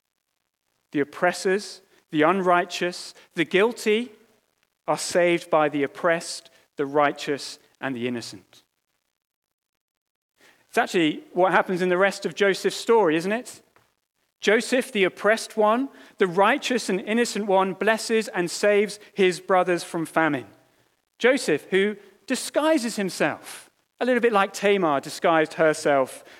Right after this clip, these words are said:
brings blessing and salvation to those who oppressed him. And of course,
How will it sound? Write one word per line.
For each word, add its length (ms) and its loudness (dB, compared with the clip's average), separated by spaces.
brings 220 0
blessing 460 0
and 80 -2
salvation 640 -2
to 100 -12
those 320 -4
who 100 -8
oppressed 420 -10
him. 140 -18
And 120 -8
of 100 -14
course, 720 -4